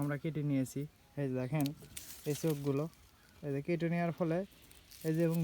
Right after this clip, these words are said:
দেখতে পাচ্ছেন যে এখানে মোটামুটি অনেকগুলো শিকড় আছে। তো আমরা, আহ, তিন চার মাস আগে আরও আমাদের ফিলিপাইন ব্ল্যাক আখ যেগুলো ছিল, যেগুলো আমরা বিক্রি করে ফেলেছি ইতিমধ্যেই, তো সেগুলো থেকে আমরা এরকম ব্ল্যাক আখের চোখ সংগ্রহ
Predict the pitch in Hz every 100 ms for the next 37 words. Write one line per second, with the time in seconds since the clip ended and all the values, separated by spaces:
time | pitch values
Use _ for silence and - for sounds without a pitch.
0 | 160 151 180 180 160 185 185 175 160 175
1 | 156 135 160 170 165 202 180 - - -
2 | - - - - 160 165 170 170 170 165
3 | 165 170 170 - 190 180 135 117 113 -
4 | - - 160 160 180 180 180 - - -
5 | - - 135 139 143 190 190 180 185 185
6 | 185 - 180 185 214 - - - - -
7 | 139 165 170 175 175 156 160 160 170 170
8 | 147 147 151 165 151 156 156 156 - 160
9 | 151 170 139 135 139 139 143 143 156 147
10 | 151 147 165 170 - 143 135 139 131 135
11 | 165 - - - - - - 135 131 175
12 | 175 185 185 196 190 185 202 233 - -
13 | - - 143 151 185 170 151 156 165 160
14 | 180 202 185 - 170 170